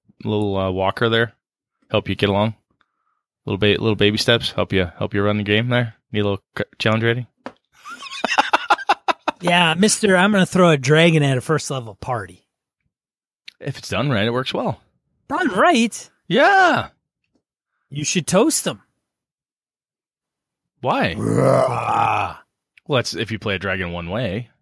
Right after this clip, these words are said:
Speaker 1: Anyway, read, read Ange's.
Speaker 2: Dragon wants food.
Speaker 1: Dragon needs food badly.
Speaker 2: There's no difference then. So a first level character tastes the same as a fifth level character.
Speaker 1: That's not true. Fifth level characters are stringy.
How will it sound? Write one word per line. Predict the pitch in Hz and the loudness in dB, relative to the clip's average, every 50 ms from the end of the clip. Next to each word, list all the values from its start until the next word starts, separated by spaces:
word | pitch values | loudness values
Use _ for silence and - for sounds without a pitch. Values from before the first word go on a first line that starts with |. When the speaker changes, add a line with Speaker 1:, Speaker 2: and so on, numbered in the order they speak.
| _ _ _ _ _ _ _ _ - | _ _ _ _ _ _ _ _ -2
Speaker 1:
Anyway, | 139 151 165 160 143 120 101 95 92 95 92 - _ - | 0 2 4 4 2 2 2 0 -2 -2 -4 -6 _ -4
read, | - 131 131 117 - _ _ | 0 0 0 0 -2 _ _
read | - 120 123 110 | -4 -2 0 0
Ange's. | 104 101 95 82 80 78 71 - - _ _ _ _ _ _ _ _ _ _ _ _ _ | 0 -2 -2 -4 -6 -8 -8 -10 -12 _ _ _ _ _ _ _ _ _ _ _ _ _
Speaker 2:
Dragon | _ - 123 120 123 131 135 135 147 147 143 | _ -14 -10 -6 -4 -4 -2 0 2 2 4
wants | 139 135 135 135 135 131 - - - - _ _ _ | 4 4 4 4 2 0 0 -2 -4 -4 _ _ _
food. | - - - 127 123 117 104 87 - - _ _ _ _ _ _ _ _ _ _ _ _ _ _ _ _ _ _ _ _ | -14 -8 -6 -4 -4 -4 -6 -8 -12 -20 _ _ _ _ _ _ _ _ _ _ _ _ _ _ _ _ _ _ _ _
Speaker 1:
Dragon | - 80 80 82 80 62 60 | -6 -4 -2 -2 -2 -4 -4
needs | 80 90 82 78 - | -4 -6 -6 -6 -10
food | - - 90 87 78 69 | -8 -6 -6 -6 -6 -6
badly. | - 73 73 - 57 58 58 | -8 -8 -8 -6 -8 -8 -4
Speaker 2:
There's | 151 156 156 147 139 147 | 0 2 2 2 0 -2
no | 151 156 170 175 | -2 -2 -2 -2
difference | 156 131 165 156 - 175 156 147 - - - | 0 0 -2 0 0 -4 -6 -4 -4 -6 -2
then. | 143 143 135 131 127 127 - _ _ - - | 0 2 2 2 0 -2 -6 _ _ -20 -18
So | - - - - 175 156 147 | -12 -8 -4 0 2 2 2
a | |
first | 139 - - 208 220 - - | 2 2 2 2 2 2 0
level | - 190 180 180 180 | 0 0 2 2 0
character | - - 180 185 185 175 - - 196 165 | 0 0 0 2 2 0 0 -2 -2 -2
tastes | - - 156 156 156 - | 0 2 2 2 4 2
the | 190 170 | 2 2
same | - 190 190 196 208 | 2 4 4 4 4
as | 208 180 | 2 2
a | 226 202 | 0 0
fifth | - - 208 - - | 2 0 0 0 0
level | 135 123 113 104 95 | -2 -2 -2 -2 -6
character. | - - 107 90 73 _ - 87 - - _ _ - | -8 -12 -12 -14 -14 _ -20 -20 -20 -20 _ _ -6
Speaker 1:
That's | - - 170 - | -6 -4 -2 0
not | 302 294 | -2 0
true. | - - 339 214 | 2 2 0 0
Fifth | - - 165 165 | 0 -2 -4 -4
level | 170 156 143 | -2 -4 -2
characters | - 151 147 139 131 117 | -2 -2 -2 -2 -2 -2
are | 110 | -2
stringy. | - - 135 147 120 92 82 - | -2 -2 -4 -4 -4 -6 -6 -8